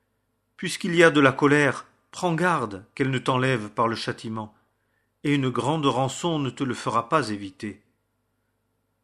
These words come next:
Tiendra-t-il compte de tes richesses ? Non, ni de l'or, ni de toutes les ressources de la puissance. Ne soupire pas après la nuit qui enlèvera les peuples de leur place. Prends garde à toi,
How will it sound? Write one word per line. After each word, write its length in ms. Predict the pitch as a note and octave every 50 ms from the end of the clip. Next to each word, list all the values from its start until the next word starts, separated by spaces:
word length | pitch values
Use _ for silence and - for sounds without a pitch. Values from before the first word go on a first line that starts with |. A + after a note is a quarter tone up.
| _ _ _
Tiendra-t-il 580 | _ - - D3 C#3 C3 B2 C3+ C3 - D#3+ C3+
compte 280 | - F3+ F#3+ G3+ - F#3+
de 140 | D#3+ D#3
tes 140 | D#3 D3+ F#3
richesses ? 720 | E3 E3+ F3 - - - F#3+ F#3 - - - - - _ _ _ _ _ _ _ _ _ _ _ _ _ _ _ _
Non, 320 | B2 A2 A2 G2+ E2+ - _ _ _ _ _ _ _ _ _ _ _ _ _ _ _ _ _ _
ni 160 | E3 E3 D#3+
de 120 | C3+ B2+ A#2+
l'or, 400 | A2 G#2+ G2+ F#2+ F2+ - - _ _ _ _ _ _ _ _
ni 140 | E3+ F3 F3
de 120 | D#3+ E3
toutes 260 | D3 - F#3 D#3 -
les 120 | D3 B2+ C3
ressources 460 | A#2+ A#2+ A2+ - - C3+ A2 G#2 G#2
de 80 | A2
la 100 | G#2+ G#2
puissance. 720 | G2+ - - G2+ - - A#2 G#2+ F#2+ - - - - _ _ _ _ _ _ _ _ _ _ _ _ _ _ _ _ _ _ _ _ _ _ _
Ne 80 | A3+ A3+
soupire 460 | G#3+ - G#3 D3+ - D#3 B2+ - -
pas 180 | - C3+ A#2
après 240 | A2 G#2+ - - A#2+
la 120 | A2+ A#2+ A#2+
nuit 240 | B2 C3 C3 A#2+
qui 100 | B2+ -
enlèvera 440 | A2+ A2+ A#2 B2 A#2+ A#2 B2 A#2 B2
les 120 | B2+ A#2+ A#2+
peuples 420 | A#2+ - C#3+ C#3 B2 - A#2+ G#2+
de 100 | G#2+ A2+
leur 220 | A#2 A2+ G#2+ -
place. 520 | - - B2+ B2 A2+ - - - - _ _ _ _ _ _ _ _ _ _ _ _ _ _ _ _ _ _ _ _ _
Prends 220 | _ - - A3 G#3+
garde 360 | F#3+ G3+ G#3 F#3+ D3+ C#3+ A#2+
à 80 | A#2+ A2+
toi, 440 | - - A2 G#2 F#2+ F2+ - _